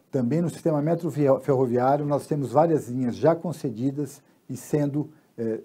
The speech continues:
devidamente exploradas e operadas pela iniciativa privada. Portanto, é um Estado que respeita o setor público,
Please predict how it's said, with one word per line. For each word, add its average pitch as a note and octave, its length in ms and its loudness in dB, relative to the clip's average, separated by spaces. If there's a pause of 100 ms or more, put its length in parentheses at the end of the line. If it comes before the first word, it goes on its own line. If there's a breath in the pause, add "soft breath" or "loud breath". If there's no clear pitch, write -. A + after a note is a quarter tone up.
devidamente D3+ 720 0
exploradas C#3+ 880 2
e C#3 100 -2
operadas C#3 640 4
pela C3 180 -2
iniciativa A#2+ 460 -4
privada. F#2+ 440 -10 (120)
Portanto, C3+ 380 -2
é - 20 0
um C3+ 40 0
Estado A#2+ 380 -2
que - 160 -18
respeita E3+ 600 4
o D3 40 2
setor B2+ 340 -2
público, D3+ 540 0